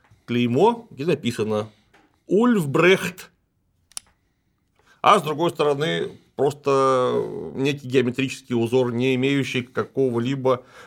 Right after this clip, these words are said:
буквенно наполнения, буквенного наполнения. И, э, гарда,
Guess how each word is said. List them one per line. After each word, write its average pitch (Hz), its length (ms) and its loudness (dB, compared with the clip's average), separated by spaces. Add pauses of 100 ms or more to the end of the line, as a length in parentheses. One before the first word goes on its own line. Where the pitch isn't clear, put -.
(120)
буквенно 147 640 -2
наполнения, 123 800 0
буквенного 151 640 -2
наполнения. 131 600 0
И, 233 440 2 (340)
э, 127 400 0 (180)
гарда, 120 640 0